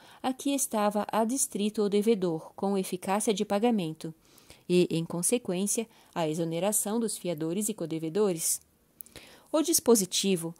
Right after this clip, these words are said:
trata da impossibilidade de levantamento do objeto depositado depois de julgado procedente o pedido,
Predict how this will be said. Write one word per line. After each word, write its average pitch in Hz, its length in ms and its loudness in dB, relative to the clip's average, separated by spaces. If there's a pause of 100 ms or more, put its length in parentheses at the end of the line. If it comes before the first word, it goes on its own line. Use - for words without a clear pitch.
(360)
trata 254 380 6
da 240 120 4
impossibilidade 240 960 2
de 214 160 -2
levantamento 233 760 2
do 214 120 2
objeto 226 520 4
depositado 196 800 0
depois 262 520 2
de 262 140 2
julgado 190 480 2
procedente 220 680 2
o 214 60 2
pedido, 196 540 0